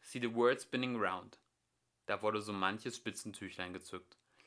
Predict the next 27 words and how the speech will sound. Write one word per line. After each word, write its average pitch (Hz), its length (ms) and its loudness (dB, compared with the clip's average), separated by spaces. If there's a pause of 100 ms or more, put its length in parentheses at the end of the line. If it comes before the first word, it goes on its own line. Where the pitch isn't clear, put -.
(340)
Da - 80 -10
kam 104 280 -2
es 110 140 -6
zu - 100 -2
allerhand 117 440 2
Schnäuzern 110 480 -2
und 110 120 -4
Räuspern, 107 640 -6 (300)
und 101 360 -10
nicht 117 300 -6
nur 120 120 0
die 113 140 -2
Damen 107 320 4
verspürten 98 560 -8
ein 98 160 -10
schmerzlich 110 600 -8
süßes 107 520 -10
Ziehen 95 460 -8
in 107 120 -10
der 107 100 -4
Herzgrube. 92 680 -14 (1040)
Kaum 113 300 2
waren 110 180 2
die 104 60 -6
letzten 98 400 -6
Blockflötentöne 107 840 -4
verklungen, 101 580 -12